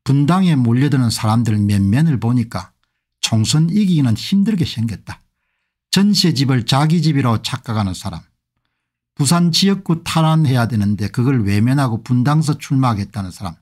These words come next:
각종 혜택 다 누리고 뜬금없이 분당에 출마하겠다는 사람 등 대통령실 출신들의 착각도 이만저만이 아니다. 대통령이 어려우면 대통령의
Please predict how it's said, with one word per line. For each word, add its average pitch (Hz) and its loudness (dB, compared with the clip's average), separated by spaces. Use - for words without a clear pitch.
각종 170 0
혜택 185 -2
다 120 2
누리고 139 0
뜬금없이 202 0
분당에 131 0
출마하겠다는 113 -2
사람 87 -10
등 92 -18
대통령실 147 0
출신들의 131 0
착각도 117 -8
이만저만이 143 0
아니다. 87 -14
대통령이 185 2
어려우면 170 2
대통령의 175 0